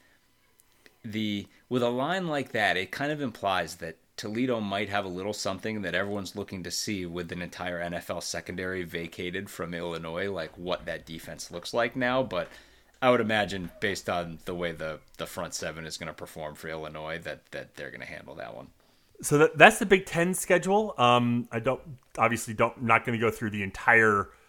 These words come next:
Speaker 2: uh, country schedule 'cause that would, you know, take, take all night. But, um,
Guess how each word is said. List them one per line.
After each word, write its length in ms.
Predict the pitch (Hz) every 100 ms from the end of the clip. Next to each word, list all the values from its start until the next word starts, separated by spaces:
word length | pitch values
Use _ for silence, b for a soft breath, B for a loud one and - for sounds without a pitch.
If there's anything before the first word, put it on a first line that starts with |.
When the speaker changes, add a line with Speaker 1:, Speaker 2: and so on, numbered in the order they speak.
| b 92
Speaker 2:
uh, 100 | 90
country 420 | - 123 120 107
schedule 520 | - 110 104 107 113
'cause 220 | - 98
that 120 | 98 95
would, 140 | 92 -
you 80 | 101
know, 180 | 90 - _ _ _
take, 260 | - 110 - - 131 -
take 200 | 113 107
all 160 | 98
night. 320 | 98 127 104
But, 180 | - 107 B B B B
um, 440 | 139 147 147 151